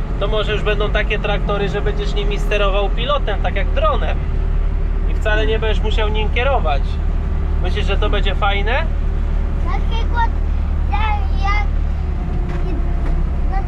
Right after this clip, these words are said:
Speaker 2: przykład
Speaker 1: No.
Speaker 2: to się włącza za telewizor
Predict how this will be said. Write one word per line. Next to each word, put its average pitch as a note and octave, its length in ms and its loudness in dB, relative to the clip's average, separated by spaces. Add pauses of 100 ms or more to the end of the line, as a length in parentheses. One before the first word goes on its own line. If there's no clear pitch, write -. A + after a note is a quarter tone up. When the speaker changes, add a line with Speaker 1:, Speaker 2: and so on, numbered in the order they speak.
Speaker 2:
przykład - 540 0 (520)
Speaker 1:
No. F3 60 0 (180)
Speaker 2:
to G3+ 60 2
się G#3 60 2
włącza - 1160 0 (640)
za F#4+ 500 0
telewizor F#4 640 0